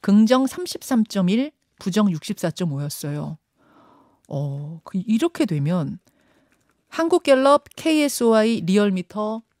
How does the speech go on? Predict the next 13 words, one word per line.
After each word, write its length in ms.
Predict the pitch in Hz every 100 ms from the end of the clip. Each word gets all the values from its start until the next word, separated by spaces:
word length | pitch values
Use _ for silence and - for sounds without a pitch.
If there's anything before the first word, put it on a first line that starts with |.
| _ _ _ -
전부 580 | - 175 190 208 254
다 160 | 247 247 -
이십 280 | 190 185
퍼센트대가 680 | - 170 175 147 - 147 151
된 160 | 147 143
겁니다. 340 | 151 147 160 -
전부 440 | 190 190 202 220
다 200 | 220 233
삼십 300 | 220 262 -
퍼센트 340 | 247 226 196 -
벽이 220 | 143 160
깨진 360 | - 220 233
겁니다. 460 | 190 151 147 151 156